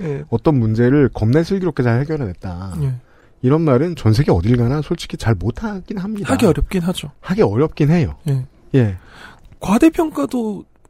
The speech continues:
Speaker 1: 합당하지 않지만 과소평가도 합당하지 않다고 생각하거든요.
Speaker 2: 음.
Speaker 1: 그러니까 문재인 정권이 이런 면에서 이런 성과를
Speaker 2: 음.
Speaker 1: 냈다는 것을 합의하고 난 다음에 그 다음 스텝에서 그 방역에 그럼 어떤 허점이 있었고 어떤 장점이 있었는지에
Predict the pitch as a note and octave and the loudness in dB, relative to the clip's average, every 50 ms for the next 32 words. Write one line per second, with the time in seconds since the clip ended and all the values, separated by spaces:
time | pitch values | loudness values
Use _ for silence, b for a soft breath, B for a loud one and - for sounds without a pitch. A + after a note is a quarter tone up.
0 | _ _ _ _ - - - - B3+ A#3+ A3 - F3+ E3 D#3 - E3+ E3 - D3 | _ _ _ _ -18 -8 -2 0 2 2 2 2 0 0 0 0 0 0 2 2
1 | C#3+ D#3 - B3 - B3+ A#3 A3+ A#3 - - A#3 - - G#3 G3 D#3+ - C3+ B2+ | 2 2 2 0 0 0 0 2 2 0 0 0 0 2 2 4 2 2 0 -2
2 | C3 C3+ - C#3+ C3+ C#3 C3 - C#3+ C3 C#3 C3 C3+ - - D3 - C3 - C#3 | -2 -2 -4 -4 -2 -4 -6 -6 -6 -8 -8 -8 -10 -10 -10 -10 -10 -8 -8 -6
3 | C3+ C#3+ D#3+ - - - - F2+ D#2 - - E3 C#3+ - E3+ E3+ B B B B | -6 -6 -8 -10 -12 -16 -18 -18 -14 -12 -10 -6 -2 -2 -2 -2 B B B B
4 | B B F#3 G3+ A3 B3+ C4 C4+ C4+ B3+ A#3+ G#3 G3+ A3 G#3+ A3+ A#3 A3 A3 A3 | B B 4 6 6 4 2 2 2 2 2 2 2 2 2 2 2 0 -2 0
5 | A#3+ C4+ C4+ B3+ A#3+ A3+ A#3 - G#3+ G#3+ G#3+ A#3+ B3+ B3+ C#4+ B3+ - B3+ B3+ B3+ | 0 0 0 0 -2 -2 -4 -4 -4 -2 0 -2 -2 -2 -6 -4 0 2 2 2
6 | A3+ E3 D3 D3 - - - G#3+ G#3 G#3 G3+ G3 F#3 F#3+ G3 - - B3+ C#4 D4+ | 2 0 -4 -4 -4 -4 -4 -2 -2 -2 -4 -4 -6 -6 -6 -4 -4 -4 -4 -4
7 | - b b b b b b - E4 E4 E4+ E4+ E4 D#4+ D#4+ D4+ C#4 A#3+ A#3 A#3 | -6 b b b b b b -2 0 2 4 4 4 2 0 -2 -4 -4 -4 -4
8 | A3+ A#3+ A#3 A3+ A#3 B3 A#3+ - F3+ D#3 F#3+ G3 G3+ G#3 A3 - - - - - | -4 -4 -2 -2 -4 -4 -4 -2 0 2 2 2 2 0 -2 -6 -12 -14 -8 -6
9 | G3+ F3+ F3+ E3+ F3+ - A#3+ B3+ C#4 C#4 b b b b b _ _ _ - - | -4 -2 -2 -2 -2 0 -2 -2 -2 -4 b b b b b _ _ _ -6 -2
10 | G3 G3 G3+ G3 G3 _ _ - F3+ D#3+ D#3 E3 E3 G3 G#3 G#3+ - A3 C4 D#4 | 0 0 0 -2 -4 _ _ -6 -4 -4 -2 -2 -2 -2 -4 -2 0 0 0 0
11 | B3 F#3+ - - A#3 A#3 F#3 - C#4+ - - C4 A3+ F#3 D#3+ - - D3+ - - | 0 -2 -2 0 0 2 2 0 -2 0 0 2 2 2 0 0 -4 -6 -2 -2
12 | D#3 D3+ - E3+ D#3+ D#3+ D3 D3 - D3 C3+ C3 - C#3 C3 C3 C3 - C#3+ C#3 | -2 0 0 0 0 0 -2 -2 -2 -4 -4 -4 -4 -4 -6 -6 -6 -6 -6 -6